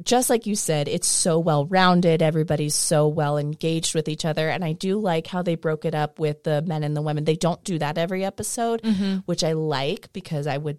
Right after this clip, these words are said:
Speaker 1: have a lot of problems with that.
Speaker 2: Exactly.
Speaker 1: So I like that they do kind of break up into different pairings to kind of keep the story going. So, and that really worked for the unity you see between the women and kind of coming around Rachel.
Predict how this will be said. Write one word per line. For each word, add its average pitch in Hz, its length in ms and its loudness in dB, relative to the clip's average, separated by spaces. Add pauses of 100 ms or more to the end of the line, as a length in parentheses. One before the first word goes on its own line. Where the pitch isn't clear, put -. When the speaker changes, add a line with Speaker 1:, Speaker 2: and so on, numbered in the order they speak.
(120)
Speaker 1:
have 151 200 -6
a 143 40 0
lot 143 220 -4
of 143 120 -8
problems 196 640 -2
with 285 240 -2
that. - 180 2
Speaker 2:
Exactly. 175 480 0 (200)
Speaker 1:
So 165 500 4
I 165 180 4
like 160 440 2
that 147 480 0
they 160 140 2
do 151 540 0
kind 165 180 0
of 151 120 -2
break 151 320 -2
up 147 200 -2
into 156 240 -2
different 143 540 -2 (160)
pairings 151 840 0 (100)
to 156 100 -2
kind 151 180 0
of 143 60 -4
keep 151 140 -4
the - 80 -8
story 127 400 -4
going. 160 480 -2 (340)
So, 131 380 0 (200)
and 165 160 4
that 147 140 0
really 147 220 2
worked 143 340 -2
for 143 320 0
the 143 440 0 (320)
unity 220 520 4
you 208 320 0
see 185 200 0
between 175 320 -2
the 156 80 0
women 151 340 2
and 147 160 2
kind 147 160 -2
of 143 60 -4
coming 143 260 -2
around 131 240 -6
Rachel. 139 420 -8